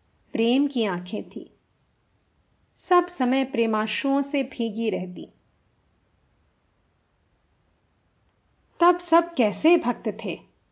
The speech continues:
अब जो आ रहे हैं, उनकी तो बस यही रट है, "ठाकुर को दिखा दो।" साधन नहीं, भजन नहीं,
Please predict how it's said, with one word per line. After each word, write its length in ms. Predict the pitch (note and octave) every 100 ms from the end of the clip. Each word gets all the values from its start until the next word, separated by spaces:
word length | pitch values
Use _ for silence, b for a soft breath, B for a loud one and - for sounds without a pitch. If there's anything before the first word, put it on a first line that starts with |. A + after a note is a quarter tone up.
| _ _ _ _ _ _ _
अब 220 | B3 F3+
जो 180 | E3+ C4+
आ 160 | B3+ A#3+
रहे 260 | A#3+ B3+
हैं, 400 | D#4+ F#4+ D#4 F#3+ _ _ _ _ _ _ -
उनकी 360 | C4 C#4 D4+
तो 200 | D#4 D4
बस 380 | G#3+ C4 D#4+ - A3+
यही 300 | A3+ C#4 C#4
रट 240 | G3+ F3+
है, 340 | G#3 D#3+ - _ _ _ _ -
"ठाकुर 400 | A#3 G#3 - G#3
को 180 | - G#3+
दिखा 360 | G3+ - G#3+
दो।" 240 | D#3+ - - _ _ _ _ _ _ _ _ _
साधन 460 | - A3+ A3 B3+ C#4+
नहीं, 340 | C#4 C#4+ F#4+ - - _ -
भजन 360 | A3 A#3 C4 D4
नहीं, 440 | C#4+ C#4+ G4+ -